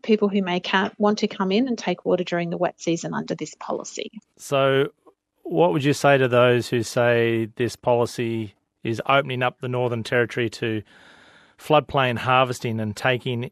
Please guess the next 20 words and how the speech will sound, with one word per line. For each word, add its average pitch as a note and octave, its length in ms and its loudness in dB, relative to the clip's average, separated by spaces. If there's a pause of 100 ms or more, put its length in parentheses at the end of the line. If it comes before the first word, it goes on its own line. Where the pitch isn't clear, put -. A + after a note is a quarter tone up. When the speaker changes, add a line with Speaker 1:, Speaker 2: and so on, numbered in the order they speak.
Speaker 2:
important B2 880 0
wet B2+ 220 -2
season A2+ 400 -2
flows? A2 640 -2 (880)
Speaker 1:
That A3+ 160 6
is A#3+ 240 2
definitely F#3 540 0
not F3+ 340 -4
the - 80 -2
case. - 760 -6 (360)
What A#3 240 4
we've C#4 160 -2
done C4 180 6
here G3+ 320 4
with F#3+ 160 0
this F3+ 220 -2
policy E3+ 760 -2
is F#3+ 280 0
we've G3+ 240 2
ensured, A3 960 2